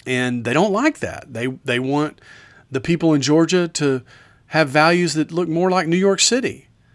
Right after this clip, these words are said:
uh, or, or Illinois or some other state that, uh, is, is, uh, uh, flanked by, you know, a lot of left-wing ideology.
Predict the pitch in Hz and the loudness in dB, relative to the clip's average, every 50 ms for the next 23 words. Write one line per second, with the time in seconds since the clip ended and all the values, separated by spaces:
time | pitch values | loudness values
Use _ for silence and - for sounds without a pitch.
0 | _ _ _ _ _ _ _ - 120 117 113 110 107 104 104 - - - - - | _ _ _ _ _ _ _ -14 -12 -10 -10 -8 -10 -10 -12 -14 -16 -14 -10 -8
1 | 123 120 117 113 87 - 120 120 117 113 113 - - _ _ _ _ - - - | -6 -6 -6 -8 -8 -10 -8 -8 -8 -10 -12 -16 -20 _ _ _ _ -20 -20 -20
2 | - - 139 139 151 165 170 175 190 240 247 180 107 101 101 101 104 - - 160 | -16 -8 -2 2 4 4 6 4 4 4 2 0 -2 -4 -6 -6 -4 -2 0 0
3 | 151 170 185 190 147 - - - - 98 95 95 92 - _ _ _ _ 123 113 | 0 0 0 0 0 0 0 -2 -4 -6 -8 -8 -10 -14 _ _ _ _ -14 -14
4 | 104 98 _ - 107 101 92 95 92 - - - 101 - - - - - 113 110 | -14 -14 _ -12 -12 -12 -12 -14 -16 -16 -16 -12 -10 -10 -10 -10 -12 -14 -12 -8
5 | 107 110 - - - - 104 92 78 73 69 - - _ _ _ _ _ _ _ | -6 -4 -4 -4 -6 -10 -14 -16 -16 -18 -20 -20 -20 _ _ _ _ _ _ _
6 | _ _ _ _ _ _ _ _ _ - 117 110 87 110 - - - 156 143 135 | _ _ _ _ _ _ _ _ _ -14 -12 -12 -12 -12 -12 -4 -2 0 2 2
7 | 127 113 - 123 117 104 104 101 101 95 101 117 113 104 95 95 95 - _ _ | 0 -2 -4 -4 -4 -4 -4 -6 -8 -8 -8 -8 -8 -8 -10 -12 -14 -16 _ _
8 | _ - 127 127 127 131 131 113 117 113 113 117 117 - - 120 110 104 101 98 | _ -4 0 4 4 4 4 4 2 -2 -4 -4 -6 -8 -10 -8 -8 -8 -10 -10
9 | 95 98 - _ _ _ _ - 110 113 110 104 101 101 92 85 78 - - - | -14 -16 -20 _ _ _ _ -8 -6 -6 -4 -4 -6 -6 -6 -8 -8 -12 -16 -18
10 | - - - | -20 -20 -20